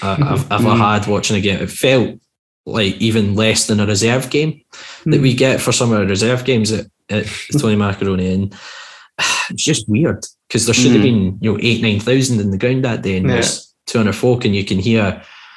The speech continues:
Speaker 1: Stephen Gerrard moaning that the balls weren't cleaned for the start of the second half,
Speaker 2: <laughs>
Speaker 1: and, uh, Dave, uh, Gary Holt turning around telling him he's not a ball boy, he doesn't care. <laughs>
Speaker 2: Yeah.
Speaker 1: You're hearing these little back and forths, which was a wee bit interesting, but nah, it'll be, it'll be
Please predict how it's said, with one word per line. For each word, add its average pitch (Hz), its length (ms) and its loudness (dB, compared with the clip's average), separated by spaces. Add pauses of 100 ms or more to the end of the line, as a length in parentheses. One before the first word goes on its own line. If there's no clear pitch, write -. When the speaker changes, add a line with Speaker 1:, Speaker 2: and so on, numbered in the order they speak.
(120)
Speaker 1:
Stephen 107 340 2
Gerrard 110 420 2
moaning 104 280 2
that 98 120 0
the 92 40 -6
balls 104 380 0
weren't 123 240 2
cleaned 95 360 -2
for - 200 -6
the 92 80 0
start 104 240 0
of - 60 -2
the 98 40 0
second 101 360 0
half, 117 320 4
Speaker 2:
<laughs> 147 120 4
Speaker 1:
and, 98 240 0 (500)
uh, 98 200 2 (120)
Dave, 113 380 2
uh, 117 160 2
Gary 113 280 0
Holt 120 280 0
turning 107 260 0
around 101 220 -2
telling 101 240 0
him 98 80 0
he's 98 120 -2
not 107 160 0
a 98 60 -4
ball 104 240 2
boy, 104 260 0
he 92 120 -2
doesn't 101 300 -2
care. 113 440 -2
<laughs> - 340 2
Speaker 2:
Yeah. 151 540 2 (220)
Speaker 1:
You're 127 160 4
hearing 139 300 4
these 131 240 4
little 139 180 2
back 123 300 -2
and 113 100 -2
forths, 110 340 -4
which 110 160 -4
was 107 120 0
a - 20 -2
wee 110 140 0
bit 101 120 -4
interesting, 104 520 -2
but 98 140 -8 (340)
nah, 101 160 0
it'll 104 100 -2
be, 107 400 -2 (240)
it'll 113 180 0
be 107 140 -2